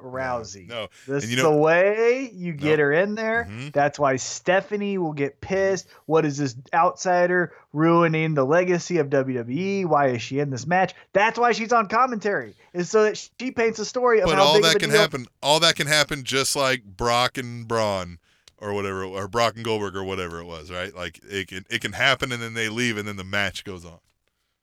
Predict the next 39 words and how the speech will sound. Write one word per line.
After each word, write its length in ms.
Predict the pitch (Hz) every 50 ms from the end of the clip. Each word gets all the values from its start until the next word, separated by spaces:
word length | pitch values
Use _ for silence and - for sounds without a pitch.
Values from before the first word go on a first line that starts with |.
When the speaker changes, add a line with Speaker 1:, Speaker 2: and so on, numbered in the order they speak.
| _ _ _ _ _ _ _
Speaker 2:
Oh, 520 | - 165 180 202 226 247 247 254 233 202 170
so 120 | - 175
you 200 | 190 202 226 233
think 160 | 220 208 196
maybe 200 | 190 185 180 175
she 140 | 156 - 170
does 260 | 165 160 165 151 139
a 60 | 131 120
run-in? 640 | 113 123 147 170 208 254 262 220 160 113 104 95
Speaker 1:
Right. 440 | 85 80 80 87 90 90 90 85 82 -
Or 200 | - 143 165 165
she's 220 | - - 202 170
in 160 | 180 269 294 226
it, 240 | 180 170 170 165 - - - - - _
but 260 | 117 117 156 151 151 143
then 200 | 147 151 147 135
Stephanie 840 | - - - 180 185 190 - 180 160 151 139 135 131 127 127 127 - - - _ _ -
gets 260 | - 143 135 - -
up 260 | 147 131 131 127 123
and 140 | 131 127 127
then 140 | 127 131 127
there's 220 | 127 127 123 -
a 40 | 135
big 240 | 123 127 127 123 107
brawl 540 | 120 143 139 139 135 131 131 131 131 123 120
and 100 | 120 120
they're 140 | 120 123 113
just 200 | 120 113 - 120 120
out 400 | 127 127 123 120 120 123 123 -
and 340 | 113 110 107 107 107 104 104
gone, 680 | 110 131 131 135 131 120 110 104 101 101 104 104 101 - _ _ _ _
right? 360 | - 107 110 113 113 117 127 - -
Because 460 | 151 156 165 185 - 123 117 110 135
they 120 | 117 113
Speaker 2:
Okay. 60 | 117 123
Speaker 1:
made 180 | 120 117 117 113
a 60 | 107
big 200 | 107 107 98 -
scene. 400 | - 196 185 156 131 123 123